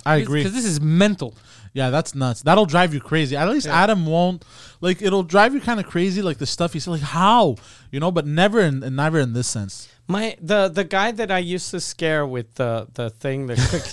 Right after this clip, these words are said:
Speaker 3: click,
Speaker 2: <laughs>
Speaker 3: he told my mom once, he used to talk about this girl that he was like, "I love her,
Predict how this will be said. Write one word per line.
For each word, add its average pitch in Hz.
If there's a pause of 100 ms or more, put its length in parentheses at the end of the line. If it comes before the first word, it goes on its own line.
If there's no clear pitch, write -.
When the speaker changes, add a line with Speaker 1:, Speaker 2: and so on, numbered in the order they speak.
(100)
Speaker 3:
click, 185 (200)
Speaker 2:
<laughs> -
Speaker 3:
he 226
told 226
my 214
mom 160
once, 123
he 175
used 180
to 196
talk 175
about 147
this 135
girl 151
that 123 (680)
he 151
was 175
like, 156
"I 147
love 170
her, 233